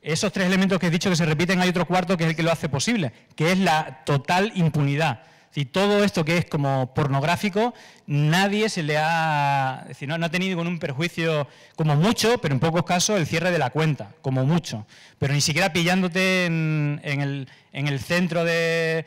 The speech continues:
de las trampas, eh, como Macri o como, eh, el golpe de, de, de Estado, es decir, eh, todo, es decir, hay, hay, hay una impunidad total. Entonces yo creo que en lo digital hay que, que evolucionar, no hay que abandonar las redes, sino hacer un uso desde lo personal, como sobre todo con el tema de los datos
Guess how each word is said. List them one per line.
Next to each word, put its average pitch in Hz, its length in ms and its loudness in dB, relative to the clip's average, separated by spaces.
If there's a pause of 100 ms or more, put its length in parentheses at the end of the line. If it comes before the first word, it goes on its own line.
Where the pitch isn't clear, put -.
(120)
de 160 180 -4
las 151 180 -2
trampas, 185 580 -2
eh, 139 240 -2
como 131 180 -2
Macri 165 400 0
o 170 60 0
como, 127 280 -4 (260)
eh, 131 220 -6
el 127 80 -2
golpe 143 300 0
de, 147 320 0
de, 143 240 -2
de 135 100 -4
Estado, 175 420 0
es 156 80 -2
decir, 139 200 -2 (300)
eh, 135 760 -2
todo, 165 260 2
es 120 80 -6
decir, 139 160 -4
hay, 160 260 0
hay, 151 240 -6 (160)
hay 156 120 0
una 196 120 2
impunidad 165 400 -2
total. 123 260 -6
Entonces 139 220 0
yo - 20 2
creo 160 140 2
que 180 480 -2
en 139 80 -2
lo 135 80 2
digital 131 360 0
hay 147 100 -2
que, 147 440 -2
que 156 80 -2
evolucionar, 151 640 0 (200)
no 151 160 0
hay 175 100 2
que 165 80 0
abandonar 160 440 2
las 160 180 2
redes, 185 300 2
sino 143 160 -2
hacer 143 200 -2
un 151 140 0
uso 160 320 -2 (180)
desde 143 220 -8
lo 127 100 -2
personal, 135 420 -4
como 123 160 -8
sobre 113 200 -14
todo 135 80 -4
con 135 80 -2
el 127 60 -2
tema 135 160 -2
de 135 60 0
los 123 120 -2
datos 139 340 -2